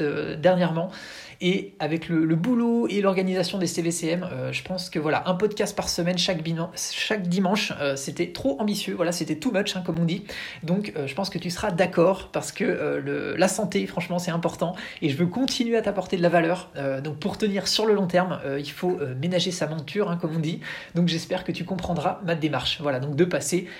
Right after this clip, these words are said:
à un podcast toutes les deux semaines. Donc voilà, euh, c'est le mot de la fin, euh, pour ce vingt-troisième épisode. Donc ça m'a fait à nouveau très plaisir de partager avec toi cet épisode aujourd'hui.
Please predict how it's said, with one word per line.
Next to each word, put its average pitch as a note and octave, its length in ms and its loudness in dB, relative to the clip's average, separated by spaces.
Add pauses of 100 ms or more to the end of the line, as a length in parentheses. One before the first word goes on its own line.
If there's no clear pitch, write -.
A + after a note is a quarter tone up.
(100)
à - 260 -4
un E3 40 -4
podcast E3+ 580 -6
toutes G3 240 -6
les G#3+ 300 -4
deux D#3 160 0
semaines. F3+ 340 0 (500)
Donc A3 120 6
voilà, G3 400 8
euh, D3+ 200 0
c'est F#3 200 2
le B3 80 0
mot B3+ 80 6
de A3 80 2
la G#3+ 80 6
fin, G#3+ 420 -2
euh, D#3 160 4
pour E3+ 220 -2
ce - 100 -2
vingt-troisième F#3 640 0
épisode. E3+ 480 0 (120)
Donc D3+ 140 -6
ça D#3+ 200 -6
m'a D#3 340 -6
fait E3 500 -4
à D#3 100 -4
nouveau E3 520 2
très - 300 0
plaisir F#3+ 520 0
de F3+ 100 0
partager E3 420 -2
avec D#3 180 -4
toi E3+ 180 -4
cet - 220 -12
épisode E3+ 380 0
aujourd'hui. G#3 560 4